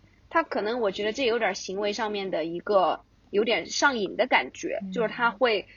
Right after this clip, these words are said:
Speaker 1: 他打赏的额度会越来越大了，就到后面的话，最开始的时候可能一两千的时候，嗯，他还是要想一想嘛，到后面一两万都不会想了，就直接拍，然后就会非常爽，然后就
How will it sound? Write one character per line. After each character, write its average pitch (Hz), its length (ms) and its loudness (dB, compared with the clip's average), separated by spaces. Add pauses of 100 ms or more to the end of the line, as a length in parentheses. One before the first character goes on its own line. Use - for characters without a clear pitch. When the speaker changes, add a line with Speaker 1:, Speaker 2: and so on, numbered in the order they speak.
(160)
Speaker 1:
他 247 160 0
打 196 200 0
赏 220 160 -4
的 202 60 0
额 190 200 -2
度 226 120 -10
会 262 160 0
越 302 120 2
来 208 100 2
越 185 160 2
大 175 260 0
了， - 120 -6
就 247 140 -10
到 262 140 6
后 294 160 2
面 262 180 -2
的 214 80 -4
话， 208 100 -4
最 277 140 -4
开 247 160 0
始 240 120 -10
的 180 40 -8
时 196 60 -4
候 196 80 -2
可 196 120 -12
能 175 120 -8
一 226 60 -8
两 180 200 -4
千 233 180 -8
的 220 80 -6
时 214 120 -14
候， 185 200 -6 (680)
嗯， 185 200 -8
他 208 140 -6
还 190 100 -2
是 208 100 -4
要 202 40 -4
想 - 260 -10
一 175 60 -6
想 180 200 -8
嘛， 156 100 -2
到 226 120 2
后 262 120 0
面 262 120 -2
一 302 60 2
两 185 160 4
万 226 100 2
都 240 80 -4
不 202 100 -4
会 226 120 0
想 - 260 -8
了， 175 100 -8
就 214 100 -10
直 - 140 -14
接 196 140 0
拍， 190 240 0
然 185 160 -2
后 214 100 -6
就 214 140 -2
会 226 300 0 (140)
非 254 180 2
常 247 200 -4
爽， - 240 -8 (160)
然 214 120 -4
后 226 120 -2
就 233 300 4